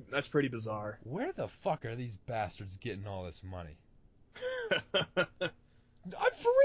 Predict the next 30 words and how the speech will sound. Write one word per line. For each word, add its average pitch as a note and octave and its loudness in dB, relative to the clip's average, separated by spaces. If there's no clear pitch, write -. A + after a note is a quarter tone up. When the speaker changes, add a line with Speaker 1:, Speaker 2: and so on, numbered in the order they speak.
Speaker 2:
real. F3 2
Who's C#5+ 2
just - 2
giving D4 0
away A3+ 4
two E4+ -2
thousand, A#3+ -2
four F#4+ 0
thousand B3 0
dollars E3 2
every E3 2
day B2+ 0
to F3+ 0
fifty F3+ -2
strangers? G#2+ -4
Speaker 1:
I C#3 2
don't D3 2
know, B2 2
but A2+ 0
I - -20
kinda B2 -2
wanna A#2+ -6
get A2+ -6
this A2 -6
app G2+ -6
now. E2 -12
Speaker 2:
Absolutely D#3+ 0
fucking A2 -4
get D#3 0
it, - -4